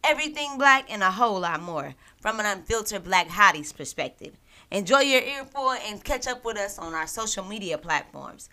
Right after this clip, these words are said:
Follow us on Instagram at Unfiltered Black Hottie, Twitter, You Black Hottie. Join the conversation on Facebook at Unfiltered Black Hottie Podcast.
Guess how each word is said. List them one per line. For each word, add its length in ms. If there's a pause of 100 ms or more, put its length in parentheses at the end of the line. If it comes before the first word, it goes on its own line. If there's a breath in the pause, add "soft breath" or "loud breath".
(240 soft breath)
Follow 300
us 180
on 140
Instagram 580
at 180
Unfiltered 580
Black 240
Hottie, 400 (380)
Twitter, 460 (180)
You 200
Black 320
Hottie. 400 (400)
Join 240
the 80
conversation 640
on 140
Facebook 600
at 240
Unfiltered 600
Black 240
Hottie 280
Podcast. 680